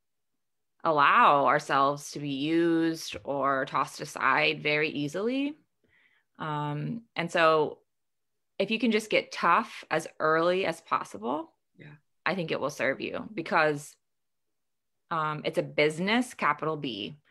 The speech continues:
Speaker 1: And that's not a critique, actually. It's just true. And you need to know it's a business and know they're gonna try to make money off of you and pay you the least amount of money. And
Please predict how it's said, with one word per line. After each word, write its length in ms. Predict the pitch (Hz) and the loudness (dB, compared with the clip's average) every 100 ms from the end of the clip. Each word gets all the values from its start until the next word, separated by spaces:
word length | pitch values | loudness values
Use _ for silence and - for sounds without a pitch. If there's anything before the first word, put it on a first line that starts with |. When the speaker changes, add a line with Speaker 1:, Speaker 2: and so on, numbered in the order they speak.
| - - | -20 -2
Speaker 1:
And 140 | 208 208 | 2 2
that's 180 | 226 | 4
not 160 | 254 247 | 4 6
a 120 | 214 | 6
critique, 400 | - 240 339 - | 2 2 2 4
actually. 600 | 139 139 - 110 107 - - | 2 0 -4 -2 -2 -2 -2
It's 180 | - | -2
just 360 | - 170 - - | 0 -2 -4 -8
true. 300 | - - 180 _ _ - _ | -6 -6 -8 _ _ -20 _
And 480 | - 180 170 170 165 - _ _ _ _ _ _ _ _ - | 2 2 2 0 -4 -10 _ _ _ _ _ _ _ _ -6
you 160 | 185 | -2
need 140 | 202 185 | 0 2
to 40 | |
know 260 | 165 156 170 | 4 6 4
it's 120 | 214 | 4
a 60 | 254 | 2
business 420 | 285 302 320 311 | 0 0 -2 0
and 160 | 202 | 2
know 180 | 190 175 | 4 4
they're 160 | 160 165 | 4 2
gonna 220 | 160 151 | 2 -2
try 240 | 151 170 | 0 2
to 80 | 156 | 2
make 260 | 151 156 151 | 2 0 0
money 280 | 185 208 226 | 0 2 2
off 160 | 233 | 2
of 160 | 247 233 | -2 -4
you 160 | 240 226 | -2 -2
and 100 | 196 | 0
pay 120 | 170 | -2
you 180 | 160 147 | -2 -2
the 100 | 147 | 0
least 280 | 156 - | -2 -4
amount 260 | 220 214 226 | -4 -2 -2
of 140 | 220 | -2
money. 580 | 226 226 220 220 220 226 - _ _ _ - | -2 -2 -2 -4 -6 -8 -14 _ _ _ -4
And 840 | 165 160 156 151 156 151 156 | 2 4 4 0 -2 -4 -8